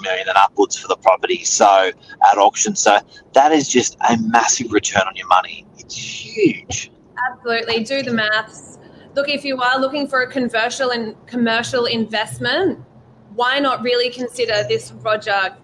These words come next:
Speaker 2: Kindy, Roger Street Kindy? What is it called? Alpha Kids. Look,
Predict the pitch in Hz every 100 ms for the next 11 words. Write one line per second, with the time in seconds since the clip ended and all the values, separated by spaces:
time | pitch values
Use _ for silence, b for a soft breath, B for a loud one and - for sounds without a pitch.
0 | _ - 233 196 175 180 _ _ - -
1 | - 240 233 - 233 226 214 202 - 196
2 | 214 285 330 320 285 320 - 247 - 254
3 | - 220 170 - - - _ _ _ _
4 | _ - 240 214 -